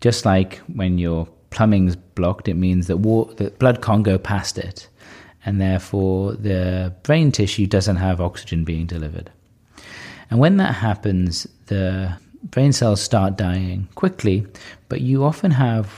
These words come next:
what we call watershed territory areas, which are parts of the brain that are supplied by an other, another circulation. Um, and that collateral circulation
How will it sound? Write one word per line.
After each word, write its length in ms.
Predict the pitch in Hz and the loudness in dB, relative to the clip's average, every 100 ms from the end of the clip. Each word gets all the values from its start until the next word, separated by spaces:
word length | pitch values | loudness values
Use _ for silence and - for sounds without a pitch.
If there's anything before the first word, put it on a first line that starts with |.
| - | -8
what 100 | 117 | -6
we 60 | |
call 220 | 113 110 104 | -2 -2 0
watershed 760 | 110 120 113 110 - 98 90 | 4 4 2 0 0 -2 -2
territory 480 | - 92 92 98 90 | -2 -2 0 -2 -2
areas, 480 | 87 90 87 85 - | -2 -2 -4 -6 -4
which 340 | 92 - - - | -4 -4 -12 -10
are 60 | 101 | -4
parts 320 | 135 143 - | 2 2 2
of 60 | |
the 60 | 113 | 0
brain 520 | 95 90 92 127 139 - - - - | 2 2 4 2 -2 -6 -20 -20 -4
that 100 | 110 | -2
are 40 | |
supplied 500 | - 104 107 110 98 | 0 0 0 0 0
by 560 | 107 98 92 90 90 - | 0 0 0 0 -2 -4
an 140 | 101 | -4
other, 280 | 95 135 131 95 - | 2 4 4 0 0
another 280 | 120 117 | 0 2
circulation. 840 | 104 107 90 - 82 80 - - 95 _ _ - - - - - - | 0 -2 -2 -2 -4 -6 -8 -14 -18 _ _ -20 -20 -20 -20 -20 -8
Um, 460 | 117 110 107 110 - | -2 -2 -2 -4 -2
and 140 | 117 127 | 2 4
that 300 | 156 165 - | 4 2 -2
collateral 640 | - 107 117 151 - 127 | 2 4 4 2 0 0
circulation 960 | - 110 101 110 98 110 - 135 165 | 2 0 0 0 0 -2 -2 -2 -2